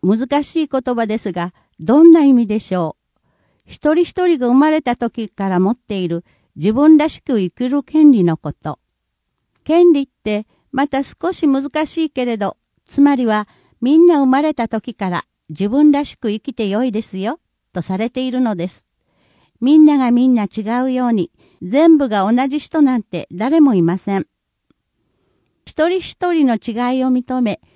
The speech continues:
自分や友達の良いところを見つけて、それぞれが大切な存在であることを知る。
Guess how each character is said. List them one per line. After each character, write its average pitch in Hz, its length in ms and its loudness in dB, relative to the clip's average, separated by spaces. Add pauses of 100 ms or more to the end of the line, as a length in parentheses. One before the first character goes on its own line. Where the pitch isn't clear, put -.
(180)
自 196 220 -4
分 285 220 4
や 254 120 2
友 254 280 -2
達 277 260 -6
の 269 120 -2
良 302 160 -2
い 311 80 -2
と 247 120 -8
こ 233 140 -6
ろ 233 120 -4
を 240 60 -2
見 240 120 -2
つ - 120 -18
け 214 140 -10
て、 202 240 -10 (280)
そ - 200 -6
れ 294 120 0
ぞ 294 140 0
れ 254 120 -2
が 220 140 -4
大 269 240 -6
切 311 300 -4
な 311 100 2
存 262 300 -4
在 269 200 -4
で 269 120 -6
あ 277 60 -4
る 269 100 -6
こ 233 140 -10
と 208 180 -8
を 208 80 -6
知 - 180 -14
る。 - 160 -12